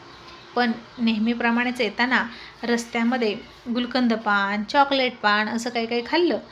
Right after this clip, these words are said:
पण यावेळी बेडरूममध्ये एकत्र पान खाण्यासाठी मयुरीने त्याला घेऊ दिलंच नाही. आणि अर्जुनराव मोठ्यानं म्हणाले, "आज बायको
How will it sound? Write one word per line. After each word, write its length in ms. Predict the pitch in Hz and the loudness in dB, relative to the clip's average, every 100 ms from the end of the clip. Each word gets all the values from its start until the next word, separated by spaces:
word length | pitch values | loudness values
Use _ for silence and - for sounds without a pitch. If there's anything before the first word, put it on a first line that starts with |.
| - - - | -18 -20 -2
पण 120 | 294 | 2
यावेळी 420 | 285 269 254 277 285 | 4 4 4 2 2
बेडरूममध्ये 640 | 247 214 233 254 254 247 | 2 2 0 0 2 2
एकत्र 400 | - 226 233 277 | 0 -2 -2 -4
पान 260 | 269 233 233 | 0 0 0
खाण्यासाठी 360 | 233 240 269 277 | -2 -4 -4 -4
मयुरीने 440 | 240 233 254 226 202 | 0 2 2 -2 -2
त्याला 140 | 220 | -4
घेऊ 300 | 220 214 214 | -4 -4 -2
दिलंच 340 | 240 233 226 240 | -2 0 -2 -4
नाही. 220 | 302 247 127 - - - - - - - | -6 -6 -10 -16 -20 -20 -20 -20 -20 -8
आणि 160 | 214 226 | -2 0
अर्जुनराव 480 | 226 220 220 233 247 | 0 0 2 2 2
मोठ्यानं 540 | 247 226 226 226 233 262 | 0 -2 -4 -2 0 0
म्हणाले, 280 | 247 220 - - - - - | 0 0 -4 -14 -20 -10 -4
"आज 340 | 226 240 - - - - - - 240 | -2 -2 -4 -16 -20 -20 -20 -10 -2
बायको 420 | 226 214 214 285 | 0 0 2 2